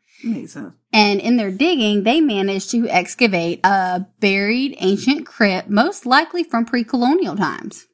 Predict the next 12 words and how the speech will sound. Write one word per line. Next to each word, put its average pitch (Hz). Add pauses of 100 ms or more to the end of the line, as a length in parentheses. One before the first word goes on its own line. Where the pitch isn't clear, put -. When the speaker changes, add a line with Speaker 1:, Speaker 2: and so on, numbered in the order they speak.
(100)
Speaker 1:
Dang. 269 (560)
Speaker 2:
The 233
crypt's 311
walls 214
were 165
actually 196
constructed 202
from 190
lime 180
and 220
oyster 170
shell. -